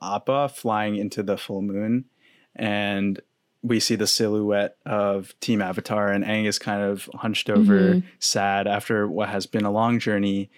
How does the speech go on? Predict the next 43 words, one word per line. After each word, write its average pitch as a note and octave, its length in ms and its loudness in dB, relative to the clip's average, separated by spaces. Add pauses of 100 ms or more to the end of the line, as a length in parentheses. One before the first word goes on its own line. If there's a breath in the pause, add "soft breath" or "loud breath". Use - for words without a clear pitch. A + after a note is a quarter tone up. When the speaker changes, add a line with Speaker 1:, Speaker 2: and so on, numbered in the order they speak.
(140 soft breath)
Speaker 1:
Our A#2+ 100 0
first C3+ 300 0
two-part C#3 440 0
episode, A2+ 720 0 (100)
or A2 400 0 (720)
official A2+ 800 2
two-part A#2+ 360 0
episode, G#2 680 2 (460 loud breath)
and A#2 200 0
then G#2+ 520 2
Katara A2 680 2
is G#2 120 -2
the A2+ 60 -2
first G#2+ 260 -2
to A#2 100 -2
come G#2 160 -2
over G2+ 300 0
and F#2+ 160 -2
kind G#2 160 -4
of F#2 100 -6
hugs G2+ 300 -4
Aang G2+ 260 -6
from G#2+ 100 -6
the G2 60 -4
back, G2 340 -4
and G#2 100 -4
we F#2+ 80 -4
see G#2 120 -4
Sokka G2+ 420 -6
and G2+ 140 -4
Momo G2 360 -4
also - 320 -4
come C3+ 200 -4
over, - 380 -8
and - 100 0
they G#2+ 80 0
all G2 120 0
embrace. G3+ 160 4
Speaker 2:
Yeah, F#3+ 460 2
Speaker 1:
And - 140 -4
Speaker 2:
it's - 180 -4
very G#3 400 2
sweet. F3+ 600 0